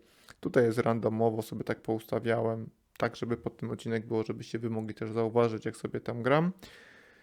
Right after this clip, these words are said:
I lotnictwo tutaj, e, słuchajcie, tu sobie teraz testuję brzytwo skrzydłego plus kapi-, plus po prostu wiedźmę. Wydaje mi się, że tutaj jak zmaksuję ewentualnie kometę na maksa, to sobie ich tu przesunę.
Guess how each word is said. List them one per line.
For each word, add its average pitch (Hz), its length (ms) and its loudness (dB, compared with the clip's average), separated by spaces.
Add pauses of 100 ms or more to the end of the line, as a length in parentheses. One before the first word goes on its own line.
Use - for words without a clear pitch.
(340)
I 185 160 2
lotnictwo 123 680 0
tutaj, 117 560 4
e, 117 220 0
słuchajcie, - 500 0
tu 160 140 -4
sobie 117 260 2
teraz 123 280 0
testuję 120 380 -2
brzytwo - 320 -8
skrzydłego 135 560 0
plus 117 380 -4
kapi-, - 440 -6
plus 117 360 0
po - 140 -8
prostu - 380 -6
wiedźmę. 135 440 2 (240)
Wydaje 135 340 4
mi 120 120 0
się, 120 180 -2
że 113 120 -4
tutaj - 240 -2
jak 113 140 -4
zmaksuję 117 760 2
ewentualnie 113 680 -2
kometę 135 420 -2
na 117 140 0
maksa, 117 300 -2
to - 120 -10
sobie - 240 -4
ich - 140 -6
tu - 160 -12
przesunę. 127 560 0